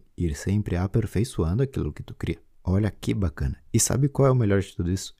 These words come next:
É que o medo à crítica desaparece. Imagina que eu te digo o seguinte,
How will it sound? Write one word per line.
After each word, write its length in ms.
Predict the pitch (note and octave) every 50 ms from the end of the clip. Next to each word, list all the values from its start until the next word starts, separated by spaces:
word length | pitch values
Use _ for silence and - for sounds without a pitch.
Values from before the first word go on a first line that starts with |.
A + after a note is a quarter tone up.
| -
É 80 | - E2+
que 160 | - - -
o 40 | F2+
medo 280 | D#2+ E2 F#2 A#2+ C3 A2+
à 40 |
crítica 460 | - - F2+ F2 - - - - F2 E2
desaparece. 720 | E2 - C#2+ - - D#2 D2 D2 C#2 - - - - - - - - - _ _ B2
Imagina 340 | B2+ C3+ B2+ B2 D3 E3 D3+
que 100 | - C#3+
eu 60 | C3
te 140 | - A2+ G2
digo 200 | G2+ G#2+ G#2+ A2
o 60 | -
seguinte, 540 | - - - - - - - - - -